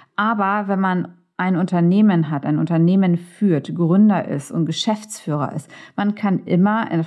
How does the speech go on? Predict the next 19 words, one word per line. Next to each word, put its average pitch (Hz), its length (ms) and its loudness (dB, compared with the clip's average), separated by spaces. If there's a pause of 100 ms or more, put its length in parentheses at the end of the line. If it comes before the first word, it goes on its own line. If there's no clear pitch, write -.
in 196 80 0
der 151 200 0
heutigen 208 380 -2
schnelllebigen 175 640 0
Zeit 170 460 -4 (380)
ganz 233 380 -2
schnell 180 400 0
in 180 160 0
die 170 120 0
Insolvenz 190 560 -2
geraten. 156 480 -4
Es 160 160 -6
muss 240 260 2
ja 190 120 0
noch 170 200 -2
nicht 175 220 -6
mal 165 180 0
eigenverschuldet 175 1000 -4
sein. - 360 -10